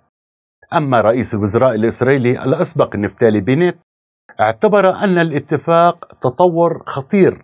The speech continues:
لإسرائيل وانتصار سياسي لإيران، وضرب وصفها بالقاتلة لجهود بناء تحالف إقليمي ضد إيران، وقال: "هذا فشل ذريع لحكومة نتنياهو وإهمال سياسي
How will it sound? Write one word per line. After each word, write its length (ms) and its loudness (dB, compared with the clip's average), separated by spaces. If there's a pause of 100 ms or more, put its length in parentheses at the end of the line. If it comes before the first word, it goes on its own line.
لإسرائيل 840 -2 (260)
وانتصار 680 0
سياسي 500 0
لإيران، 540 2 (360)
وضرب 560 0 (300)
وصفها 500 0
بالقاتلة 800 0 (300)
لجهود 600 2 (100)
بناء 380 0 (100)
تحالف 420 -2
إقليمي 580 -2
ضد 300 -4
إيران، 440 -2 (640)
وقال: 500 0 (300)
"هذا 200 0
فشل 520 0
ذريع 360 2
لحكومة 640 -2
نتنياهو 800 0 (240)
وإهمال 720 0
سياسي 640 -2